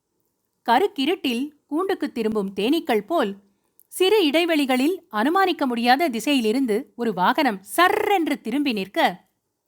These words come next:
பலரும் அதிலிருந்து புசுபுசுவென்று இறங்கினார்கள். அவர்கள் எல்லோருமே உற்சாகமாக இருப்பது போலவும்,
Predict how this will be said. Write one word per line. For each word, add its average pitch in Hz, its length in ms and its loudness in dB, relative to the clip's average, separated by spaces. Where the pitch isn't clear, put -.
பலரும் 311 540 2
அதிலிருந்து 208 720 -4
புசுபுசுவென்று 269 720 0
இறங்கினார்கள். 233 600 -2
அவர்கள் 320 420 0
எல்லோருமே 339 760 0
உற்சாகமாக 320 640 0
இருப்பது 208 340 -6
போலவும், 185 440 -10